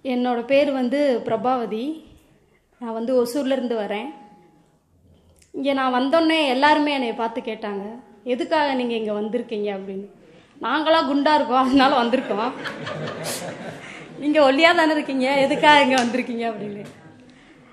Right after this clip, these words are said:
அத-, அந்த உண்மையை நான் யார்கிட்டயுமே சொல்லல, ஆனா இப்ப சொல்றேன். ஆ, நம்ம எல்லார்ட்டையுமே இல்லாத ஒரு விஷயத்துக்காக தான் நான் இங்க வந்திருக்கேன்.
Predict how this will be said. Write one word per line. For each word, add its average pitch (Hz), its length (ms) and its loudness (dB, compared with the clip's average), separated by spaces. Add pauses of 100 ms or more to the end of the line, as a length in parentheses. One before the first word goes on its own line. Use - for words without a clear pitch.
(540)
அத-, 226 440 -2
அந்த 247 240 2
உண்மையை 330 400 6
நான் 285 80 4
யார்கிட்டயுமே 277 460 4
சொல்லல, 262 400 0
ஆனா 269 320 4
இப்ப 262 240 -4
சொல்றேன். 247 460 -2 (1600)
ஆ, 262 200 -2
நம்ம 262 280 4
எல்லார்ட்டையுமே 330 560 6
இல்லாத 320 520 4
ஒரு 294 160 2
விஷயத்துக்காக 254 560 -4
தான் 262 100 -2
நான் 240 200 -2
இங்க 214 120 0
வந்திருக்கேன். 214 540 -4